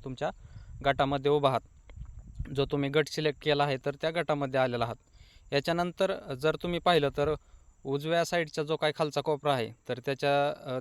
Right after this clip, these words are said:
तिथे जर पाहिलं, तर पुढे जा म्हणून ऑप्शन आहे, तर त्याच्यावरती आपल्याला क्लिक करायचं आहे. आणि इथून पुढे आल्याच्या नंतर आपल्याला एक, अ, या ठिकाणी जर पाहिलं,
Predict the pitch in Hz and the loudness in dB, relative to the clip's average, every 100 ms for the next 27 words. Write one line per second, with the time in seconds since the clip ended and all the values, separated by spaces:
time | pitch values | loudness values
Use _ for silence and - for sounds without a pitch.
0 | - 139 143 139 139 151 139 131 127 - | -6 -6 -4 -2 0 0 -2 -4 -8 -4
1 | 147 143 143 143 139 139 - 135 127 120 | 0 0 0 -2 -2 -4 -4 -6 -6 -6
2 | 123 123 135 135 135 139 139 135 135 156 | -6 -6 -4 -2 -2 -2 -2 -2 -6 -6
3 | 143 139 123 123 117 131 _ _ _ _ | -4 -2 -2 -4 -8 -10 _ _ _ _
4 | _ _ _ _ _ _ _ _ _ _ | _ _ _ _ _ _ _ _ _ _
5 | - - _ _ _ 131 143 160 160 185 | -20 -20 _ _ _ -2 -2 -2 -2 -2
6 | 180 196 185 185 185 190 185 180 180 175 | -2 2 6 6 4 0 -4 -2 0 0
7 | 180 175 175 - 143 143 151 - - - | 0 -2 -4 -2 2 2 0 -8 -20 -18
8 | - 135 151 160 156 151 151 175 160 | -4 -2 0 0 0 0 0 2 2